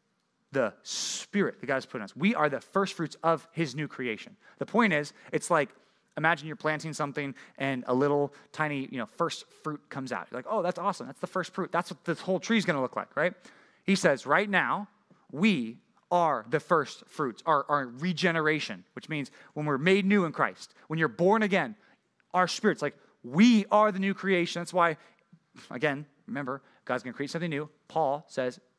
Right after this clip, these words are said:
Second Corinthians five seventeen, "If anyone's in Christ, he is a new creation."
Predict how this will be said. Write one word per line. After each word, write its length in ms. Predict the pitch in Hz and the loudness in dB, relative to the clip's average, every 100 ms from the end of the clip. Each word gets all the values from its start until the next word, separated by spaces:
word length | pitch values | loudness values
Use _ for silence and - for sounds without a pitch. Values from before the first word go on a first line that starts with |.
| _ _ | _ _
Second 240 | - 127 | -10 -8
Corinthians 380 | 147 139 143 - - | -8 -8 -10 -14 -4
five 240 | 117 127 | -2 -2
seventeen, 420 | 143 143 135 131 - - | -4 -6 -8 -12 -12 -16
"If 120 | 123 - | -14 -6
anyone's 380 | 147 165 170 | -4 -2 -2
in 80 | 180 | -2
Christ, 360 | 170 156 143 - | 2 2 0 -8
he 260 | - 175 160 | -4 2 2
is 120 | 147 | 4
a 280 | 143 131 117 _ _ _ _ _ _ _ | 4 2 -4 _ _ _ _ _ _ _
new 200 | 110 120 | -6 -6
creation." 500 | - 117 104 - 87 | -4 -6 -6 -8 -18